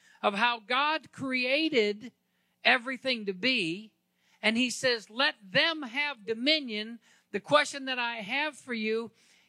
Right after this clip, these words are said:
is, did that change? Did that change and God decide not to let you have dominion? Did it change and he said, "Okay, you didn't do well with dominion, so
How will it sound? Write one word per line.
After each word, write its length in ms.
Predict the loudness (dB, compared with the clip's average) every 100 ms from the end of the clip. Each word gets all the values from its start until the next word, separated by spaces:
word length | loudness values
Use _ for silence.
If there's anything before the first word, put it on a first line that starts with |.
| _
is, 420 | 0 0 -2 -8 _ -4
did 240 | -2 0
that 300 | 0 0 -2
change? 800 | -10 -6 -4 -4 -8 -20 -20 _ _ _ _ _ _ _ _ _ _ _ _
Did 200 | 0 4
that 240 | 2 2
change 500 | -2 -4 -2 -2 -4
and 140 | -6 0
God 280 | 2 2 -4
decide 540 | -10 -4 -2 -2 -4
not 320 | -2 0 0
to 60 | -4
let 220 | -6 -6
you 200 | -4 -4
have 300 | -2 -2 -4
dominion? 540 | -8 -6 -6 -8 -10 -12 _ _ _ -20 -20 _ 0
Did 160 | 2
it 180 | 2 0
change 520 | -2 2 2 0 -4
and 120 | -4 -6
he 120 | -4
said, 260 | -2 0
"Okay, 440 | 0 -2 -4 -4 -4
you 520 | -4 -4 -2 0 -2 -4 _ _
didn't 340 | 2 2 -4
do 180 | 2 2
well 360 | 4 0 0 -4
with 240 | -6 -6
dominion, 640 | -8 -2 -2 -2 -4 -6
so 280 | -4 -2 -2